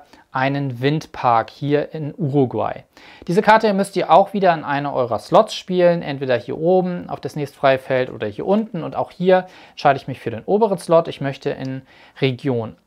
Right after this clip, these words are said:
A jetzt, weil ich die Karte so gelegt habe. Später kann ich auch die Karte so legen, dass, ja,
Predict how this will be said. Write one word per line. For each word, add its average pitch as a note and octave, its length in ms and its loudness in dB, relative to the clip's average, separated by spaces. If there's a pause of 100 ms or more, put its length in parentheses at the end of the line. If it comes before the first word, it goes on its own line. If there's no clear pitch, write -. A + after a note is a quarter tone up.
A B2 460 4
jetzt, E3 420 -2
weil B2 120 0
ich - 120 -14
die C3+ 80 -12
Karte A#2+ 320 2
so C3 260 -4
gelegt C3 460 0
habe. F3+ 260 6
Später D3 400 -2
kann C#3 220 -4
ich - 160 -10
auch C3 240 0 (300)
die - 40 -20
Karte C#3 300 2
so C#3 180 -2
legen, C#3 240 0
dass, - 300 -8
ja, D3+ 320 2